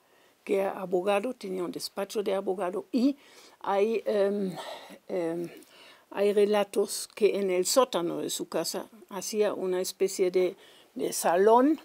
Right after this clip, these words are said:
para estudiantes, donde los estudiantes se podían reunir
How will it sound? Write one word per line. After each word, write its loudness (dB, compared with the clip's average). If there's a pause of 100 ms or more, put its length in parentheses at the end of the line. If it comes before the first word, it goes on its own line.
(120)
para 2
estudiantes, -8
donde -4
los -6
estudiantes -6
se -6
podían -4
reunir -4